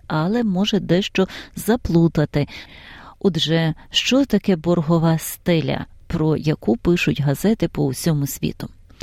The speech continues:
Межа боргу — це юридичне обмеження, встановлене Конгресом щодо суми боргу, який уряд С Ш А може позичити. Він служить обмеженням того, скільки грошей уряд може бути винен кредиторам.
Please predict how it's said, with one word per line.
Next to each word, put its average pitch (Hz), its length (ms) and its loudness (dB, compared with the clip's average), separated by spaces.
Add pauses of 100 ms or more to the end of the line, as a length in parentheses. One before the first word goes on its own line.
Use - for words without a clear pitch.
(180)
Межа 180 280 0
боргу — 160 440 -4
це 180 280 4
юридичне 156 800 2
обмеження, 147 760 4
встановлене 196 720 0
Конгресом 165 640 0
щодо 180 400 -4
суми 160 440 -2
боргу, 196 300 2
який 143 420 -4
уряд 156 280 -4
С - 160 -8
Ш - 180 -4
А 254 100 2 (320)
може 165 300 0
позичити. 147 680 -2 (280)
Він 180 140 4
служить 160 500 -2
обмеженням 156 680 2
того, 160 300 2
скільки 165 420 0
грошей 170 480 2
уряд 175 340 0
може 160 440 0 (300)
бути 160 380 0
винен 170 460 4
кредиторам. 151 840 0